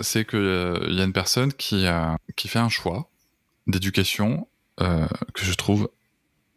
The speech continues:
extrêmement compliqué à tenir.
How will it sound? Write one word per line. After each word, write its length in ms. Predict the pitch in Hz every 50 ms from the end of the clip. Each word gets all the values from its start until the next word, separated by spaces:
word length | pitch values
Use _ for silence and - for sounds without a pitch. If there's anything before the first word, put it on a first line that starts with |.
| _
extrêmement 960 | - - 131 120 104 - - - - - 98 92 90 87 87 90 87 82 - - _ _ _ _ _ _ _ _ - _
compliqué 400 | - 98 95 - - - - 90
à 80 | 90
tenir. 460 | - - 95 101 131 - - - -